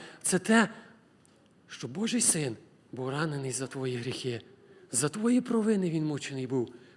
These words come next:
кара на ньому була за твій мир. Повір в Євангелію. Повір, каючийся грішник, в Євангелію. Повір, і іменно Євангелія може вивести з,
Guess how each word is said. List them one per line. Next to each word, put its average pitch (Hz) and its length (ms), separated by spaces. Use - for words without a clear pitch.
кара 160 320
на 151 120
ньому 131 360
була 120 360
за 123 140
твій 127 240
мир. 127 220
Повір 151 400
в 123 60
Євангелію. 120 720
Повір, 233 480
каючийся 247 600
грішник, 226 580
в - 0
Євангелію. 196 920
Повір, 269 480
і 277 160
іменно 302 280
Євангелія 285 760
може 285 280
вивести 302 600
з, 208 120